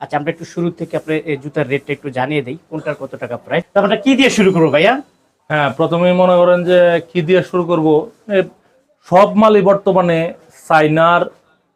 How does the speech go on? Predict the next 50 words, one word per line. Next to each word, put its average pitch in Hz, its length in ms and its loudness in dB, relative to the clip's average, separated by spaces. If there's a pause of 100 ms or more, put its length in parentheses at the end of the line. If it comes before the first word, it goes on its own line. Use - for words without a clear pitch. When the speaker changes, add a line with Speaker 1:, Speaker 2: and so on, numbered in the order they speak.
(100)
Speaker 2:
আপডেট 147 460 -2
নোট। 180 200 0
Speaker 1:
এগুলো 240 240 2
তো 254 120 -2
সব - 120 -2
Speaker 2:
হ্যাঁ, 196 160 4
Speaker 1:
রানিং 226 220 2
মাল। 127 100 0
Speaker 2:
হ্যাঁ, 160 160 2
রানিং, 180 380 2
সব 190 420 0
রানিং। 135 360 0
Speaker 1:
রানিং 165 360 -2
না? 151 100 -2
Speaker 2:
হ্যাঁ, 143 160 0 (160)
চায়নার 185 320 2
আপডেট 170 480 0
নতুন 180 440 0 (100)
বাংলাদেশে 165 440 0
এখন 165 260 -2
তৈরি 156 240 -2
হচ্ছে। 113 300 -8 (160)
Speaker 1:
তৈরি 190 200 4
হচ্ছে? 135 300 -4 (120)
Speaker 2:
হ্যাঁ, 131 160 -2
জি, 123 200 -6
জি, 104 220 -10
জি। 92 140 -14
Speaker 1:
ওয়াও, 104 280 -6 (180)
মানে 151 160 -6
মনে 175 240 0
হয় 185 100 2
যে 185 80 0
অরিজিনাল 165 520 2
চাইনিজ, 117 320 -6
Speaker 2:
ও, 165 80 0
Speaker 1:
কিন্তু 160 160 -4
আসলে 147 120 2
Speaker 2:
হ্যাঁ, 151 120 0
Speaker 1:
এটা 160 120 -2
বাংলা। 147 320 -2
Speaker 2:
বাংলা, 139 420 2
হ্যাঁ। 113 140 -12
Speaker 1:
কিন্তু 156 200 -4
দামে 185 320 2
অনেক 175 220 0
Speaker 2:
দামে 185 340 4
Speaker 1:
সস্তা। 190 60 2
Speaker 2:
অনেক 175 400 2
কম। 113 180 0